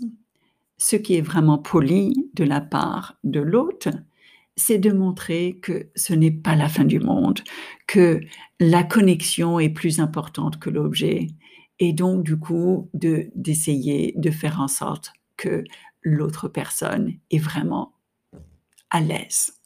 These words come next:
Alors, moi, j'avais réagi de dire, « Mais, euh, quand même, euh, si on a quelque chose qui est précieux,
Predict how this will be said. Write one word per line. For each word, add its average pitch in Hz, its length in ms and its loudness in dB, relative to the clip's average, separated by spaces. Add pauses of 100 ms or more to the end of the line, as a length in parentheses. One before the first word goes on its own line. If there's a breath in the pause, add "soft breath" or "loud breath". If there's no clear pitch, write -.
(1500 loud breath)
Alors, 170 340 4
moi, 185 260 6
j'avais 160 260 0
réagi 156 480 -2
de - 120 -8
dire, « 139 240 -8
Mais, - 300 -12
euh, - 340 -12
quand 165 140 -4
même, 233 320 2
euh, 160 580 -2
si 160 200 -4
on 220 100 0
a 202 80 0
quelque 202 300 -2
chose 185 260 0
qui - 140 -4
est 151 40 -2
précieux, 311 560 -2